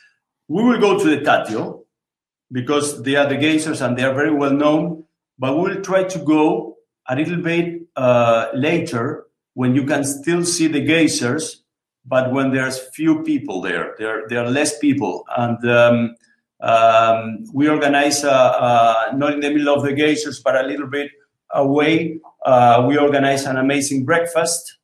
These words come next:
when, and when all the buses have left, you can stay there relaxing and, and enjoying this amazing, uh, place just for yourself. Um,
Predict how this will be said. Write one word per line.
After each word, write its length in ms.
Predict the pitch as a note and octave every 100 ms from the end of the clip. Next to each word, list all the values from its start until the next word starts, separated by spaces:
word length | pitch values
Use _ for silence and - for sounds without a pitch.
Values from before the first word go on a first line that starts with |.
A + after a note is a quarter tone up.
| _ _ _ _ _
when, 420 | C3 C3+ C3 B2+ B2+
and 220 | B2+ B2
when 220 | C3+ B2+ B2+
all 180 | F#3 F#3
the 100 | F3+
buses 360 | F3+ F3+ E3+
have 220 | E3 C#3+
left, 500 | D3+ F#3 A#3 - - _ _ _ _
you 140 | C#3
can 180 | D3 D#3
stay 280 | D#3 - D#3+
there 500 | D3 D#3+ E3 E3 D#3+
relaxing 760 | C3+ C3+ C#3+ D#3 - E3 E3 D#3+
and, 240 | C3+ B2+
and 300 | - B2+ B2 -
enjoying 600 | C3+ C3 D3 D#3 D#3 D3+
this 220 | C#3+ C#3+
amazing, 720 | C#3+ C#3+ D3 D3 D3+ D3 C3+ - _ _ _
uh, 160 | B2+ B2+ B2+
place 220 | C#3+ C3+
just 260 | C#3 C3
for 140 | - C3+
yourself. 520 | B2 A#2+ - B2+ D#2 - _ _ - _ _
Um, 720 | - C#3+ C#3 C#3 C#3 B2+ -